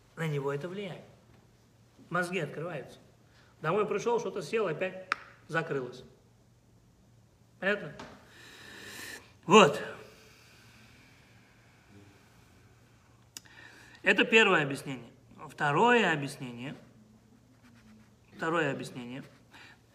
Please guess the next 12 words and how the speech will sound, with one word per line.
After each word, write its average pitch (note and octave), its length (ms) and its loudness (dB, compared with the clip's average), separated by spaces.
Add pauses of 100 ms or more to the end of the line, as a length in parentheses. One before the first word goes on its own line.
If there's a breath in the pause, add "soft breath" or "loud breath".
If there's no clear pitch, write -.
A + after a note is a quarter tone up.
(300 loud breath)
Эм, B2 800 -8
для E3 200 0
того, G3 360 4
чтобы E3 280 -2
понять, D#3 680 -2
для D3 100 -6
того, E3 260 -2
чтобы D3 260 -2
быть F3 200 0
всё D3+ 200 -4
время, D3 440 -2 (300)
эм, G#3 880 -2